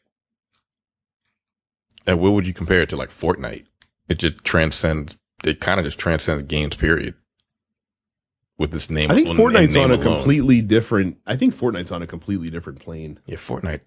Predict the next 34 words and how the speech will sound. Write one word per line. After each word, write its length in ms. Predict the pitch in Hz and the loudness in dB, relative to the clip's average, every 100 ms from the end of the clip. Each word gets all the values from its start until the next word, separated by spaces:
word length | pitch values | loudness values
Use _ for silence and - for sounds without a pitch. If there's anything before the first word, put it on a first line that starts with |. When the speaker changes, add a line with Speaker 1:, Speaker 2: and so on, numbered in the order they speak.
| _ | _
Speaker 1:
Like, 100 | 104 | 0
Speaker 2:
Honestly. 400 | 95 73 - 71 - _ | 2 0 -10 -12 -12 _
Speaker 1:
people 380 | - 466 339 220 - - | 0 2 2 2 2 2
on 200 | 131 98 | 4 4
their 120 | 87 | -2
phones 960 | - - 127 135 135 131 135 - - _ _ _ _ _ _ _ _ _ _ _ | -4 0 2 2 -2 -4 -6 -10 -16 _ _ _ _ _ _ _ _ _ _ _
and 120 | 110 101 | 2 2
on 160 | 90 | 4
different, 520 | 87 110 104 - 92 | 2 4 0 -2 -4
like, 220 | 101 110 - | -2 0 2
people 220 | 233 214 | 2 6
on 60 | 180 | 4
their 100 | 143 | 4
phones 320 | - 165 156 | 4 2 2
can 100 | 135 | 0
actually 220 | 123 117 | 0 -2
play 180 | - 113 | 2 2
people 240 | 113 101 98 | 2 0 0
on 120 | 92 | 0
the 40 | |
P 180 | - 101 | 0 -2
C 320 | - 101 101 92 | 0 -2 -2 -2
and, 180 | 90 | -4
like, 200 | 87 87 - - | -4 -8 -10 -4
P 160 | 98 | 0
S 240 | 95 95 - _ - | 0 -2 -14 _ -6
and 180 | 87 | -2
Xbox 400 | 85 - 90 90 | -2 0 -2 -2
One. 180 | - 71 | -6 -2
I 60 | 101 | 0
didn't 160 | 117 | 2
know 140 | 110 104 | 4 4
that. 240 | 82 73 _ _ _ _ _ _ - | 0 -4 _ _ _ _ _ _ -16
Speaker 2:
Mm-hmm. 220 | 98 | -12